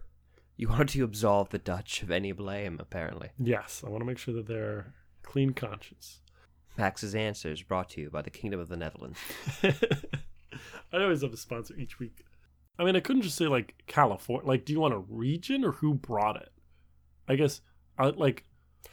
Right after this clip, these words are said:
Speaker 1: Where is a location? I want
Speaker 2: Right.
Speaker 1: looking for a locale.
Speaker 2: Yeah, so California? I could just say California. California?
Speaker 1: No.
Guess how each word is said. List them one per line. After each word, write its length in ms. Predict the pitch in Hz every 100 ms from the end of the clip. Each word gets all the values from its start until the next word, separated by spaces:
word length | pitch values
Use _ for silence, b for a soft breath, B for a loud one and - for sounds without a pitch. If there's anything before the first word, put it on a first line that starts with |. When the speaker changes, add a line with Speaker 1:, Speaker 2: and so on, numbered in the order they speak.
| B B
Speaker 1:
Where 440 | - 131 147 139 117
is 100 | 110
a 60 |
location? 680 | 101 101 - 92 87 - - -
I 60 | -
want 180 | 95 -
Speaker 2:
Right. 60 |
Speaker 1:
looking 160 | - 110
for 120 | 110
a 60 | 98
locale. 540 | 92 - - 90 82 131
Speaker 2:
Yeah, 320 | 127 110 - - -
so 480 | - 131 117 107 - - - - - - - - - - - - - - - - - - - -
California? 760 | - 139 123 - 123 131 175 202 - - - -
I 60 | 139
could 160 | 185
just 160 | 143 127
say 100 | 113
California. 560 | - 104 90 123 123 98
California? 580 | 123 113 127 131 185 - - - - -
Speaker 1:
No. 600 | 139 135 139 135 110